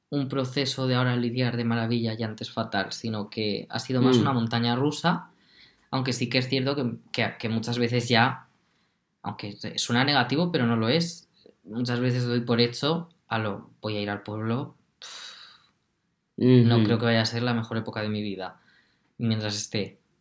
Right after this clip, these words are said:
Speaker 1: Y, y bueno, me conciencio, me concienzo, conciencio.
Speaker 2: Conciención.
Speaker 1: Conciencio.
Speaker 2: <laughs>
Speaker 1: Me concienzo un poco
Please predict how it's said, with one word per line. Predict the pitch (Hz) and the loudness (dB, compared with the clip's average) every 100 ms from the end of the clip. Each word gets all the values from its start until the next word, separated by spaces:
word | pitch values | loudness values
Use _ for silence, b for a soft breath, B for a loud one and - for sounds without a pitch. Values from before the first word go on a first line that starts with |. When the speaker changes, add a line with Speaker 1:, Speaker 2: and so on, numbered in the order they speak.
| _ _ | _ _
Speaker 1:
Y, | 110 110 101 101 - | 0 0 0 -6 -6
y | 110 | -6
bueno, | 107 101 107 - | -2 -4 -4 -6
me | 120 113 | -4 -2
conciencio, | 120 113 135 127 117 - _ _ _ - | -4 -4 -2 -2 -2 -10 _ _ _ -6
me | 117 | -4
concienzo, | 120 113 113 131 127 - 110 104 101 _ | -2 -4 -2 -2 -2 -4 -8 -8 -10 _
conciencio. | 113 113 - 131 123 - - - _ _ - | -6 -6 -6 -8 -8 -14 -20 -20 _ _ 2
Speaker 2:
Conciención. | 117 104 110 101 110 95 | 4 6 6 6 4 2
Speaker 1:
Conciencio. | 101 120 117 117 113 - 160 170 - | 0 -2 -2 -2 -2 -2 -2 -2 2
Speaker 2:
<laughs> | - - - - _ _ - _ | 2 2 -10 -12 _ _ -20 _
Speaker 1:
Me | 143 | -4
concienzo | 139 143 170 220 208 | 0 0 2 0 2
un | 175 170 | 0 2
poco | 208 202 - 202 | 2 2 -2 -8